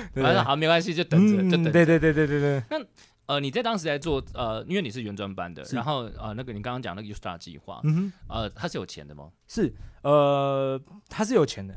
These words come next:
Speaker 1: 那就是教育部会给你一笔钱，然后它比较更像是奖金制度，所以你是不用，
Speaker 2: 哦，不用还的。
Speaker 1: 对，那就是拿这笔钱好好的去做一个创业的起头。
Speaker 2: 那你创业起头大概花了多少钱？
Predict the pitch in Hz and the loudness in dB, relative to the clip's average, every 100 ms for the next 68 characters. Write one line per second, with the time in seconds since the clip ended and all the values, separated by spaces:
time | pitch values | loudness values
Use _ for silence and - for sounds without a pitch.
0 | - 127 131 123 117 131 - 127 117 113 | -14 -10 -8 -6 -8 -8 -6 -4 -4 -6
1 | 117 _ 160 147 139 139 139 123 117 113 | -10 _ 2 2 2 -2 -2 -4 -6 -8
2 | 104 - - 110 113 101 107 113 107 - | -12 -14 -18 -16 -12 -12 -10 -10 -12 -14
3 | 110 147 165 139 143 135 127 101 95 101 | -12 -6 -4 -2 -4 -4 -8 -10 -10 -10
4 | 107 113 104 107 104 _ _ 127 113 110 | -10 -10 -10 -10 -14 _ _ -10 -8 -8
5 | 101 143 113 113 127 120 85 78 78 131 | -8 -8 -4 -2 -2 -2 -8 -12 -8 -4
6 | 110 - _ _ _ _ 139 135 123 113 | -4 -6 _ _ _ _ -4 -2 -4 -8
7 | _ _ 143 147 113 120 120 104 104 95 | _ _ -8 -4 -4 -4 -8 -10 -12 -12
8 | 98 107 107 101 - 110 98 127 113 110 | -10 -8 -8 -10 -12 -12 -10 -8 -6 -6
9 | 104 98 131 123 107 92 - 92 - - | -10 -6 -4 -4 -6 -8 -10 -10 -16 -20
10 | 117 185 147 98 117 113 - 90 78 76 | -14 -10 -10 -10 -10 -10 -12 -16 -16 -16
11 | 95 90 90 80 67 - - | -14 -14 -16 -18 -20 -20 -20